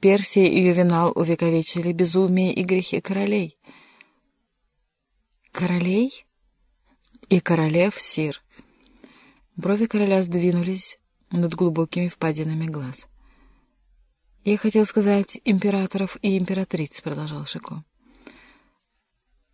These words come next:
«Значит, вы знаете латынь, господин Шико?» — холодно спросил Генрих. «И да, и нет, сир». «Ваше счастье, если да, ибо в таком случае у вас по сравнению со мной огромное преимущество.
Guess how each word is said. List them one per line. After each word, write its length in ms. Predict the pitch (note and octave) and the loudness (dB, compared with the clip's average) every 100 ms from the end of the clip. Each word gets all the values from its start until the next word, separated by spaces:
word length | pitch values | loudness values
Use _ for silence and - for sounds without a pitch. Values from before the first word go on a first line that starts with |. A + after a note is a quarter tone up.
| _ | _
«Значит, 460 | F3 F3 G3 F#3+ F#3+ | -8 -2 -2 -2 -2
вы 100 | G3 | 2
знаете 460 | G3 F#3 F#3 - F#3+ | 4 4 2 0 -2
латынь, 360 | F#3+ - C#4 | -2 0 2
господин 420 | A3+ - D#3+ D#3 | 2 2 -2 -2
Шико?» — 500 | C#3+ E3 - C#3+ D3 D#3 | -4 -8 -8 -8 -8 -8
холодно 400 | - D#3+ D#3 D#3 | 0 0 0 -6
спросил 400 | - D#3 - D#3 | -8 -8 -6 -6
Генрих. 500 | D3+ D3 C#3+ D3+ _ _ _ _ _ _ _ _ _ _ _ _ _ | -6 -6 -10 -14 _ _ _ _ _ _ _ _ _ _ _ _ _
«И 100 | - | 0
да, 300 | G#3 G3 B3+ C#4 | 2 4 2 0
и 120 | A3 A3 | 4 6
нет, 280 | F#3+ E3+ | 6 2
сир». 380 | - - F3 - _ _ _ _ _ - - _ _ _ - - - - _ | -6 -8 -8 -8 _ _ _ _ _ -20 -20 _ _ _ -20 -20 -20 -20 _
«Ваше 300 | G#3 G#3+ A3 | -2 -2 0
счастье, 440 | A3+ - A3 - G3+ | 0 2 2 2 0
если 260 | F#3 - | 0 0
да, 340 | F3+ E3 E3 G3+ A3 - _ _ _ _ _ | 0 2 0 -2 -6 -12 _ _ _ _ _
ибо 160 | G#3 F#3 | 0 2
в 40 | |
таком 300 | F#3+ - F3+ | 0 0 0
случае 420 | E3+ F#3 - F3+ | 0 -2 0 0
у 100 | - | 2
вас 180 | E3 E3 | 0 -2
по 100 | - | -4
сравнению 480 | E3 E3 E3+ E3 D#3+ | -4 -2 0 0 -2
со 140 | - | -4
мной 220 | E3 D#3+ E3 | -4 -2 -2
огромное 440 | E3 F3 F3 F3 | 0 0 2 0
преимущество. 800 | - G3 G3+ D#3+ - D3+ - | -2 0 0 0 -6 -14 -16